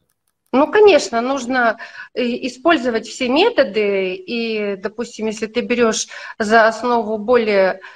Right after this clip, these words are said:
технически продвинутый метод, он в любом случае вернётся на Землю, и, ну, естественно, будет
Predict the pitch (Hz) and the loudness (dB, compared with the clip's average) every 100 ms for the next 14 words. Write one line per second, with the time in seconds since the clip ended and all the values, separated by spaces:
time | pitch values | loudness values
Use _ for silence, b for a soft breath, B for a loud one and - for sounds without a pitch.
0 | B _ 240 247 254 254 220 - - 220 | B _ -6 -2 -2 -2 -6 -8 -4 -4
1 | 214 208 226 403 392 - 226 220 202 196 | 0 0 2 4 2 2 0 2 2 2
2 | 175 220 220 208 208 285 311 - 247 - | -4 -4 -4 -4 0 0 0 -4 -6 -6
3 | - 190 190 208 226 233 220 214 208 196 | -4 -4 -2 -2 2 0 2 0 0 0
4 | 247 320 254 185 180 175 175 190 190 190 | 4 4 4 0 -2 -4 -10 -12 -8 -6
5 | 202 196 196 - 233 240 220 196 190 202 | -4 -4 -4 -4 -4 -2 -2 0 0 0
6 | 196 190 | 0 0